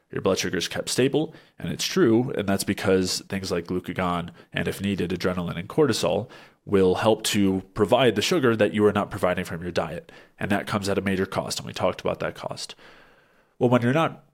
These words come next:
producing insulin and you're relying on those stress hormones to produce the sugar instead of consuming it in the state of type one diabetes, you still have all those same costs. So yes, it's much easier 'cause you don't have to dose insulin throughout the day as much or, or even at all, depending on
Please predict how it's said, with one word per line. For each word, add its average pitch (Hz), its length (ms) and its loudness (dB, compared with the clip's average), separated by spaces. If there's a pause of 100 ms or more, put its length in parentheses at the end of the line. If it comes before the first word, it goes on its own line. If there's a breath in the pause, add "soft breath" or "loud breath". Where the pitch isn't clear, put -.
(140)
producing 110 400 0
insulin 107 380 0
and 98 140 -2
you're 95 80 0
relying 101 380 2
on 98 80 -2
those 92 140 -4
stress 117 240 0
hormones 92 360 -4
to - 100 -8
produce 95 580 -2 (360)
the 90 160 0
sugar 147 340 2
instead 107 440 2
of 98 360 2
consuming 113 480 -4
it 101 280 -2
in 101 160 -4
the 101 60 -2
state 101 280 2
of 98 80 -6
type 104 220 0
one 95 100 0
diabetes, 104 640 -2 (240 loud breath)
you 110 120 0
still 170 260 0
have 135 160 4
all 120 140 6
those 139 160 4
same 104 200 -4
costs. - 460 0
So 98 240 4
yes, 117 340 2
it's - 160 -6
much 127 220 0
easier 107 440 0
'cause 98 180 -6
you 90 80 -2
don't 101 160 0
have 98 120 -2
to 92 80 -6
dose 95 240 0
insulin 107 320 -4
throughout 87 220 -2
the - 80 -8
day 120 380 2 (500 loud breath)
as 92 220 -2
much 92 340 0
or, 87 220 -2 (180)
or 85 220 -4 (100)
even 90 240 -4
at 87 100 -2
all, 104 180 6
depending 92 380 -2
on 87 260 -6